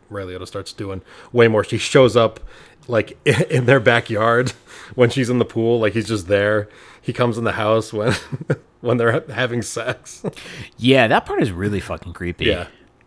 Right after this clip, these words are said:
Speaker 2: Uh,
Speaker 1: And it's like, I, you get so aggravated where you're just like, 'cause she's always defending him, and you're like, "Why don't you see a problem with this?" <laughs>
Speaker 2: Yeah, yeah, that scene, that scene in particular too, because,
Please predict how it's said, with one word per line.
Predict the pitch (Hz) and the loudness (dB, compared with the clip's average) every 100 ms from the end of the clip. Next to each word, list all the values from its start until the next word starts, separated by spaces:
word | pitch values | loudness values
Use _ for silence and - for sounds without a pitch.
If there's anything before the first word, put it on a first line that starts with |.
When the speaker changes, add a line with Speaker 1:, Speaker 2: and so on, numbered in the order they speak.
| - | -8
Speaker 2:
Uh, | 90 76 76 76 76 78 - _ - | -6 -4 -4 -6 -6 -8 -12 _ 2
Speaker 1:
And | 160 | 4
it's | 175 - | 4 2
like, | 180 165 - - | 4 4 2 0
I, | 156 | 0
you | 160 139 | 0 2
get | 131 - | 4 6
so | 180 123 | 4 6
aggravated | 139 143 127 117 107 127 | 6 8 8 6 4 2
where | 127 | 4
you're | 123 113 | 6 4
just | 117 - | 0 4
like, | 113 110 - - - - - | 4 4 -2 -20 -20 -20 -4
'cause | 135 117 | -2 0
she's | - 151 127 | 0 0 0
always | 139 131 123 | 4 6 6
defending | 113 - 156 147 | 2 4 4 4
him, | 113 107 | 2 2
and | 104 | 0
you're | |
like, | 110 107 | 0 0
"Why | 113 143 | 4 8
don't | 185 196 | 8 6
you | 165 | 4
see | - 160 | 4 4
a | |
problem | 135 147 160 156 | 6 8 8 8
with | 151 135 - | 6 4 8
this?" | 247 - - - 208 - _ - | 8 8 2 -8 -8 -8 _ -2
<laughs> | 156 160 131 110 | -2 -4 -12 -8
Speaker 2:
Yeah, | 143 165 247 180 85 - | 0 2 4 2 0 -2
yeah, | 131 160 | 4 4
that | 131 226 | 4 2
scene, | 339 330 160 143 | 0 -4 -4 -2
that | 180 | -2
scene | - 294 | -2 -6
in | 226 | -6
particular | 160 156 139 110 87 85 87 107 | -4 -4 -2 -2 -2 -4 -6 -8
too, | - 120 87 80 80 98 | -2 -2 -2 -6 -8 -8
because, | 107 98 85 - | -6 -6 -8 -12